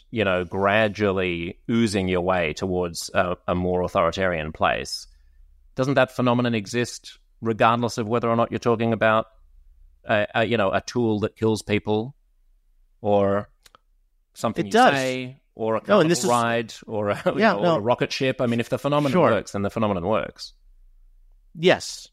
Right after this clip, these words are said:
Speaker 2: I see what you're saying. Yes.
Speaker 1: So
Speaker 2: Yes.
Speaker 1: we do have
Speaker 2: And
Speaker 1: to
Speaker 2: I'm
Speaker 1: be
Speaker 2: more
Speaker 1: Second
Speaker 2: willing
Speaker 1: Amendment ab-, absolutists?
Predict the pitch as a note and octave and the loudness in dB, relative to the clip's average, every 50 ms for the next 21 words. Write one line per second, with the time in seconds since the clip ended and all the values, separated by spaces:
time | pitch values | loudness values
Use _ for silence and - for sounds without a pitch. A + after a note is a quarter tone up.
0 | _ _ - C3+ B2 - - C#3+ C#3 B2+ B2 - - A2 - - G2 E2+ D#2+ D2 | _ _ -4 -4 -4 -2 2 2 4 4 2 0 -2 -4 -2 -2 -2 -2 -2 -2
1 | G2 G2 D#2 - - - - - - _ - - - - - - - - - - | -2 -2 -2 -4 -8 -12 -14 -18 -20 _ -20 -20 -20 -20 -20 -20 -20 -20 -20 -20
2 | - - - - - - - _ _ _ _ _ _ _ _ _ _ _ _ _ | -20 -20 -20 -20 -20 -20 -20 _ _ _ _ _ _ _ _ _ _ _ _ _
3 | _ _ _ _ _ _ _ _ - A#2+ A2+ A#2 A2 G#2+ G#2 G2 A2 A2+ A2+ A#2 | _ _ _ _ _ _ _ _ -6 -2 -2 -2 0 -2 -2 -2 0 0 0 0
4 | A#2+ C#3 C#3+ C#3+ C3+ B2 - F3+ F3+ E3+ F3 F3 F3 E3 B2+ B2+ C3 B2 C3+ C3 | 0 0 0 0 -2 0 2 2 4 4 4 2 2 2 0 0 -2 0 0 0
5 | B2+ A#2 C3 - C3 B2 A2+ - - B2+ B2 B2 - D3+ E3 - - - - | 0 -2 -2 -2 -2 -2 -2 -2 -2 -2 -2 -2 -4 -6 -8 -10 -12 -18 -20